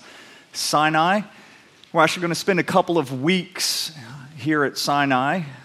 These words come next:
Um, this week looking at a broader picture of the law, and next week looking in particular at the Ten Commandments.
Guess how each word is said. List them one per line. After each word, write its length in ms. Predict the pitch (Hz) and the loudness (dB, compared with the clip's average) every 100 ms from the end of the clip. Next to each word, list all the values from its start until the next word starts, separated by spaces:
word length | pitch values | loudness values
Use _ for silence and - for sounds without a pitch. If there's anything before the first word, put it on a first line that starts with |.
| 131 | -10
Um, 400 | 113 110 104 101 98 | -6 -4 -6 -8 -12
this 240 | 110 143 - | -6 -4 0
week 180 | 151 156 | 0 0
looking 240 | 147 147 | -2 0
at 80 | 131 | -2
a 20 | |
broader 360 | 113 143 143 131 | 2 2 2 2
picture 320 | 170 - 156 | -2 -2 -2
of 60 | |
the 60 | 135 | 0
law, 440 | 131 131 139 156 | 2 6 6 6
and 100 | 131 | 4
next 240 | 135 127 - | 0 -2 -2
week 220 | 139 - | -4 0
looking 320 | 139 135 139 | -2 0 -2
in 100 | 127 | -4
particular 560 | 131 131 151 143 139 123 | -6 -4 -4 -2 -2 -2
at 140 | 127 | -2
the 60 | 120 | -4
Ten 240 | - 139 | -4 -4
Commandments. 720 | 131 135 143 139 143 - - | -4 -4 -2 0 -2 -6 -10